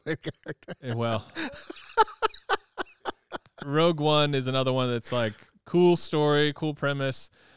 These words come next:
Speaker 2: uh, e-, very interesting characters, but the movie doesn't care enough about them to, like, let you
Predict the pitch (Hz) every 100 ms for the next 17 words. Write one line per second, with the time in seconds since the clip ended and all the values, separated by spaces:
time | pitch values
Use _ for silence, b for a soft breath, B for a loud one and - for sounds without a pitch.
0 | b b - 117 120 117 113 139 123 110
1 | 117 135 196 208 202 214 - 208 202 233
2 | 226 156 127 113 120 - - _ _ _
3 | _ - 127 123 - _ _ _ _ _
4 | - 131 160 160 156 135 - 143 135 120
5 | 117 110 - 110 107 101 _ _ _ _
6 | - 120 113 104 101 117 110 98 101 113
7 | 107 101 98